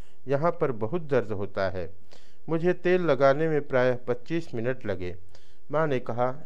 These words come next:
"इस बार हुआ तो, अब नहाने जा रही हूँ, ठाकुर की पूजा करनी होगी, तुम यहाँ खा पी कर जाना।" मैंने कहा, "नहीं माँ, अभी ही जाना होगा, फिर किसी दिन आऊँगा।"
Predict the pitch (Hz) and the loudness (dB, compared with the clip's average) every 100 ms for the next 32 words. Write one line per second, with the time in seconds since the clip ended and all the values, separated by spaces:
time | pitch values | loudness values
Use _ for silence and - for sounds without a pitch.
0 | - 156 147 147 135 104 127 147 139 107 | -2 -2 2 4 4 2 2 2 2 0
1 | 92 - - - - - 170 170 131 131 | -4 -4 -4 -4 -4 -2 -2 0 0 0
2 | 143 165 120 123 127 107 95 95 95 - | 0 0 2 2 2 -2 -2 -4 -4 -4
3 | - - 127 127 165 170 160 147 117 120 | -4 -2 0 0 0 -2 -2 -2 -2 -2
4 | 135 131 104 113 120 107 92 85 85 - | -2 0 -2 -2 -2 -2 -2 -4 -4 -4
5 | - - - 170 170 151 143 131 - 135 | -4 -4 -2 -2 0 0 0 0 0 0
6 | 139 113 127 107 95 87 87 82 - - | 0 -2 -2 -2 -2 -2 -4 -4 -4 -4
7 | - - - 147 156 135 117 110 113 117 | -4 -4 -2 0 0 0 0 0 0 -2
8 | 117 139 156 147 107 101 - - - 143 | -2 0 0 0 0 -2 -4 -4 -2 0
9 | 147 190 170 135 117 113 135 110 92 92 | 2 2 2 0 0 2 0 0 -2 -2
10 | 90 - - - - - 190 190 180 - | -2 -4 -4 -4 -4 2 2 2 -2 -2
11 | 156 135 143 - 104 123 117 90 | -2 -2 -2 -2 -2 -2 -2 -2